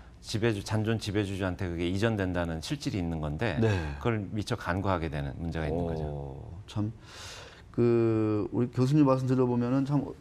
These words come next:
Speaker 2: 아, 안타깝기도 하고 때로는 막 그 가슴이 좀 뜨끔뜨끔하기도
Speaker 1: <laughs>
Speaker 2: 하고, 네, 뭔가 좀 이렇게 아픈 얘기들을 지금 우리가 하고, 하고 있는 것 같아요. 그래서 어떻게 보면 좀 불편한 진실들에 대해서,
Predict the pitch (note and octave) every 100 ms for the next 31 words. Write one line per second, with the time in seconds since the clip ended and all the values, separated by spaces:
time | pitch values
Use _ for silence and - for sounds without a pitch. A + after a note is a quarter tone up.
0 | - - F#2 G2+ G#2+ - C3 D#3 D#3 D#3+
1 | D3+ C#3+ D#3+ E3 F3+ F3 E3+ D#3+ D3 D3
2 | C#3+ B2+ B2+ D#3 D#3+ D3 - C#3+ - -
3 | F3 F3 D3+ C#3 G2 B2 C#3+ A#2 F#2 E3
4 | G3 G#2+ A#2 D3+ D3 C#3 B2+ B2+ G#2 -
5 | - - - - B2+ - A3+ A3 G3+ F3+
6 | E3 D#3 C3+ A#2+ A#2 G#2+ F2+ G#2+ E2+ F#2+
7 | E3+ E3 C3+ F3+ F3 B2 A#2 G#2+ F2+ G2+
8 | G2+ G2+ F#2+ - - - - - A#2 A#2
9 | C#3 C#3 C#3 C3+ - - - - C#3 C#3+
10 | E3 E3 C#3+ D3 C#3+ E3 E3 D#3+ D#3+ D#3
11 | C#3+ D3 B2+ A2+ G2 F#2 A2 G2 E2+